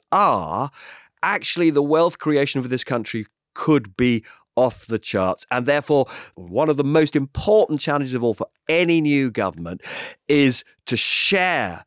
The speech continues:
the lessons of the successful small businesses with the less successful, because if you can do that, then the rewards for all of us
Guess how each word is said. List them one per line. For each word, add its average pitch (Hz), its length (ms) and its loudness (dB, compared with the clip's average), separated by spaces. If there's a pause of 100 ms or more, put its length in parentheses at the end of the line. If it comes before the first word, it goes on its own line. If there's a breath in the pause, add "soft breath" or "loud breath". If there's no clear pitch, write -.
(140)
the 107 180 -2
lessons 117 580 0
of 110 200 -2
the 107 80 -6
successful 117 640 -6
small 107 300 -6
businesses 101 520 -2 (220 loud breath)
with 101 120 -2
the 110 80 2
less 143 300 0
successful, - 640 -4
because 139 400 -2 (640 loud breath)
if 139 120 0
you 143 80 -2
can 143 140 0
do 175 280 2
that, 98 400 -6 (260 soft breath)
then 135 140 0
the 139 100 2
rewards 139 400 0
for 143 120 -4
all 151 160 2
of 95 100 -4
us - 280 -10